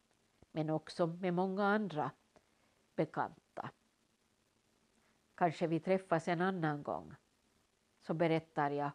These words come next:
och läser vad jag haft för tankar då jag skrivit med mina andra vänner. Ja, de här brevväxlingarna är lite olika.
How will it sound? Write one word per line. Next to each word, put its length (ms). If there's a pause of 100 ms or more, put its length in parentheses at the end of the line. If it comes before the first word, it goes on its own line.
(120)
och 80
läser 560 (1000)
vad 140
jag 120
haft 300
för 120
tankar 560
då 120
jag 160
skrivit 680 (360)
med 120
mina 300
andra 320
vänner. 540 (1600)
Ja, 120
de 160
här 100
brevväxlingarna 960
är 80
lite 260
olika. 800